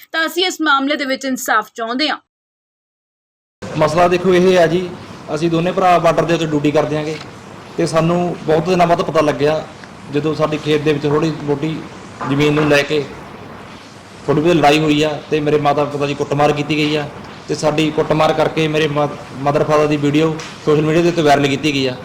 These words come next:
Speaker 2: ਤੇ ਵਾਇਰਲ ਕਰਨ ਤੋਂ ਬਾਅਦ ਜਦੋਂ ਸਾਨੂੰ ਪਤਾ ਲੱਗਾ ਵੀ ਇਹ ਕੁਛ ਸਾਡੇ ਨਾਲ ਹੋ ਰਿਹਾ, ਅਸੀਂ ਉਦੋਂ ਛੁੱਟੀ ਲੈ ਕੇ ਅਰਜੈਂਟ ਆਏ। ਫਿਰ ਆਏ ਤੇ ਅਸੀਂ ਖੇਤ ਗਏ, ਸਾਨੂੰ ਵੀ ਕਹਿੰਦੇ ਵੀ ਤੁਸੀਂ ਇੱਥੇ ਇਕੱਲੇ ਨਾ ਆਓ,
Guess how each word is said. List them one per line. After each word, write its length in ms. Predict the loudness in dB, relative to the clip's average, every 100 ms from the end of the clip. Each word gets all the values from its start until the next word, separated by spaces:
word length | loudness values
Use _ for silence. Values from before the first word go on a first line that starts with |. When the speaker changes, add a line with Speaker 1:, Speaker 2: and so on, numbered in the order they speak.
| -16 -18 -18 -10 2
Speaker 2:
ਤੇ 60 |
ਵਾਇਰਲ 280 | 6 6 6
ਕਰਨ 140 | 4
ਤੋਂ 140 | 4 4
ਬਾਅਦ 180 | 4 4
ਜਦੋਂ 100 | 2
ਸਾਨੂੰ 200 | 2 0
ਪਤਾ 200 | 2 4
ਲੱਗਾ 420 | 4 2 0 0 -4
ਵੀ 140 | -2
ਇਹ 180 | 2 2
ਕੁਛ 160 | 2 0
ਸਾਡੇ 220 | 2 2
ਨਾਲ 140 | 2
ਹੋ 160 | 4 4
ਰਿਹਾ, 240 | 6 2 0 -14 -14 -6
ਅਸੀਂ 140 | 0 0
ਉਦੋਂ 100 | 0
ਛੁੱਟੀ 180 | 0
ਲੈ 100 | 2
ਕੇ 120 | 4 4
ਅਰਜੈਂਟ 240 | 2 2
ਆਏ। 300 | 4 4 2 -4 -14 -16 -12 -2
ਫਿਰ 120 | 0
ਆਏ 260 | 4 4
ਤੇ 100 | 2
ਅਸੀਂ 140 | 0 0
ਖੇਤ 240 | 0 0
ਗਏ, 160 | 2 2
ਸਾਨੂੰ 260 | 2 2
ਵੀ 100 | 2
ਕਹਿੰਦੇ 260 | 2 2 2
ਵੀ 80 | 0
ਤੁਸੀਂ 300 | -2 0 -2
ਇੱਥੇ 220 | 0 0
ਇਕੱਲੇ 420 | -2 0 2 4
ਨਾ 80 | 4
ਆਓ, 200 | 2 0